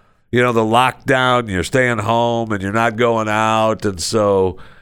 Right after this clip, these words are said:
I guess you could say, you know, more and more I find bathing less necessary 'cause you're staying home. Eh, what are you gonna take a shower for? Eh,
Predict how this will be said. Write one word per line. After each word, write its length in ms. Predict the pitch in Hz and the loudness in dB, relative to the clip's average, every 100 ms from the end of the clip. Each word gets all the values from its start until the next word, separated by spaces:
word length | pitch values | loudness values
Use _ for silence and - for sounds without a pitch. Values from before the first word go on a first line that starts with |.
| _ - | _ -4
I 100 | 92 | 0
guess 300 | 107 104 107 | 0 0 -2
you 100 | 101 | -2
could 180 | 101 | -4
say, 360 | 85 107 101 98 | 0 2 2 2
you 100 | 92 | 0
know, 140 | 92 | -2
more 320 | 87 98 107 104 | 0 0 0 0
and 100 | 95 | 0
more 260 | 98 98 | 0 2
I 120 | 95 | 2
find 500 | 87 98 92 90 71 - - 76 | 2 0 0 -4 -10 -18 -16 -4
bathing 560 | 98 98 95 87 85 | -2 -2 -4 -4 -6
less 500 | 76 76 85 80 - | -10 -6 -4 -4 -8
necessary 800 | 71 76 69 69 - 67 62 60 | -10 -10 -10 -12 -10 -8 -8 -10
'cause 320 | - 67 65 - _ _ - | -6 -6 -6 -14 _ _ -6
you're 80 | 208 | 0
staying 280 | 240 220 | 2 2
home. 380 | 196 208 175 110 151 | 2 2 0 -2 -6
Eh, 260 | 190 202 | -2 0
what 140 | 185 165 | 0 2
are 20 | |
you 60 | |
gonna 100 | 147 | 0
take 140 | 123 110 | 0 -2
a 60 | |
shower 400 | 98 80 82 82 | -2 0 2 2
for? 360 | - 80 80 78 | 0 0 0 -2
Eh, 300 | 143 170 139 | -2 -2 -2